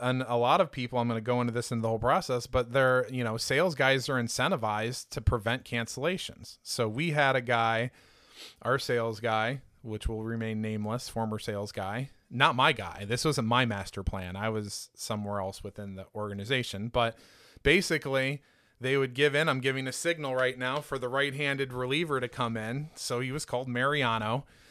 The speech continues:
So we would bring Mariano in. Somebody would come in, "I wanna cancel my gym membership." And they'd be like, "Oh, great. Uh, let me grab, you know, the sales guy," which was Mariano. And his job was to go in there by whatever means necessary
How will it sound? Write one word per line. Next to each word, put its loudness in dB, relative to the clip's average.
So -2
we -4
would -2
bring 2
Mariano 6
in. 2
Somebody 0
would 0
come 0
in, 2
"I 2
wanna 2
cancel -2
my 0
gym -2
membership." 0
And -6
they'd -4
be -2
like, 0
"Oh, 6
great. 2
Uh, 2
let 4
me 2
grab, 4
you -2
know, 0
the -4
sales 0
guy," -4
which -6
was -6
Mariano. 0
And -2
his 0
job 4
was 0
to -6
go 2
in 0
there 0
by 0
whatever 2
means -2
necessary -2